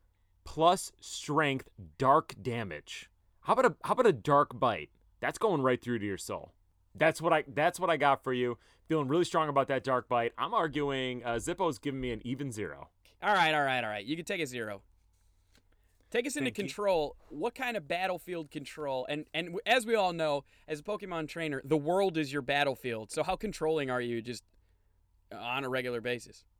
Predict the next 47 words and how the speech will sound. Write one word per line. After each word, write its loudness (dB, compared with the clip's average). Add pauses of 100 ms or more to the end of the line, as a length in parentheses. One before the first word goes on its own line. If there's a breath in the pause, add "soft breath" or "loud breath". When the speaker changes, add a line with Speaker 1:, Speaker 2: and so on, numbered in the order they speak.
(100)
Speaker 1:
This 0
is -4
a 2
really 4
good 6
point. 0
You 2
need 0
to -4
be -4
in -4
control 0 (360)
all 8
the -4
time. -6 (360)
With -4
my 2
plus 0
four 4
to 2
nature, 2 (420)
I'm 0
doing 6
an 4
okay 4
job. -2
But 4
also, 4 (920)
Wartortle's 4
got 4
that 0
tail 4
whip, -4
you -6
know, -4
that 2
big 0
swirly 0
curly -2
tail. 2 (460 soft breath)
And -2
that 4
is, 2
I -4
shake 2
my 0
tail 0